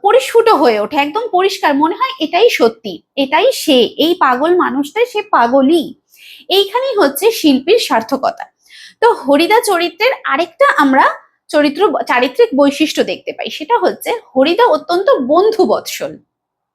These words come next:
কি করে আমরা বুঝতে পারি হ-, ব-, হরিদা বন্ধু বৎসল? কারণ হচ্ছে হরিদার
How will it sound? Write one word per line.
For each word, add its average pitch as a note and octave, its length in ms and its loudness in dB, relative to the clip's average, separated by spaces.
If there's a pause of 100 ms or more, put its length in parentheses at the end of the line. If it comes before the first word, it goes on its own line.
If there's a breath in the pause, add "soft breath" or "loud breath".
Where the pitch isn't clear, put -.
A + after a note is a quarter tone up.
(280)
কি C#4+ 120 0
করে E4+ 220 0
আমরা G4 220 0
বুঝতে G4 320 -2
পারি G#4 180 2
হ-, D#4+ 260 -2
ব-, C4 240 2
হরিদা C#4+ 340 2
বন্ধু C#4+ 360 0
বৎসল? F4 340 -2 (640 loud breath)
কারণ G#4 400 2
হচ্ছে F4+ 400 -2 (340 loud breath)
হরিদার F#4+ 420 4